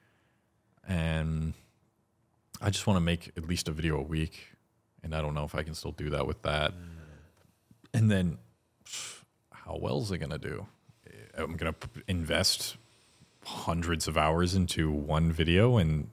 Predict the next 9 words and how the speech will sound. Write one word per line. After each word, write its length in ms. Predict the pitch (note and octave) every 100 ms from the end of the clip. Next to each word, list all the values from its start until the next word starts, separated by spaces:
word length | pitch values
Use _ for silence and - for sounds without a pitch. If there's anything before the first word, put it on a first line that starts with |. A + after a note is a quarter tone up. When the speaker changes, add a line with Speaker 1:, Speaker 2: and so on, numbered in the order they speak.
| -
Speaker 1:
it 160 | E2
flop 460 | - - D#2+ E3 - - _ _ _ _ _
because 540 | - - F2 E2+ D#2+ -
my 240 | D#2 D#2
audience 360 | C#2 D#2+ E2+ -
doesn't 320 | - D#2 D2+
give 140 | D#2+
a 60 |
shit. 80 | A2+